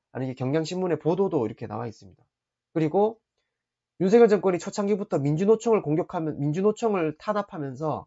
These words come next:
얘네들이 어떻게 가져왔냐면, 북한의 지령을 받아서 정보 수집을 협의했다. 정보 수집을 했다. 그러면서 민주노총의 전 반-, 간부를 구속 기소했습니다. 그리고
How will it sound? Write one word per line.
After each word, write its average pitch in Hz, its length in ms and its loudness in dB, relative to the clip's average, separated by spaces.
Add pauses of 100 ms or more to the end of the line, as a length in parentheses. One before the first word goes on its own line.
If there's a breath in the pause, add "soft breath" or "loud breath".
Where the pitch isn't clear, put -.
(440)
얘네들이 170 520 2
어떻게 156 520 -2
가져왔냐면, 139 640 -4
북한의 220 440 0
지령을 208 400 0
받아서 143 300 0
정보 131 320 -8
수집을 185 420 -6
협의했다. 127 600 -6 (640)
정보 143 220 0
수집을 190 400 -2
했다. - 360 -8 (360)
그러면서 170 220 -2
민주노총의 202 680 0
전 147 200 0
반-, 165 220 0
간부를 170 420 -4
구속 220 300 -4
기소했습니다. 135 760 -8 (560)
그리고 196 440 2